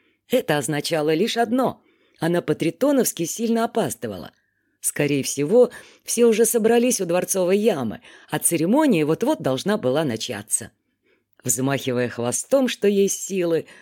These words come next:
она набрала свою самую максимальную скорость,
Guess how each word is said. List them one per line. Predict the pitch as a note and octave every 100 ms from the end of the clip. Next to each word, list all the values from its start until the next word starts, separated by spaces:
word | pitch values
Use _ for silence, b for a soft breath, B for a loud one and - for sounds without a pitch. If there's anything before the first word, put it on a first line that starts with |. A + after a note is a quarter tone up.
| B B
она | G#3+ C#4+
набрала | B3 D#3+ C#3+ D#3
свою | C#3 D3 C#3+
самую | - D3 C#3
максимальную | C3+ C3 C3+ C3+ B2 B2
скорость, | A#2+ - C#4 A3+ G3+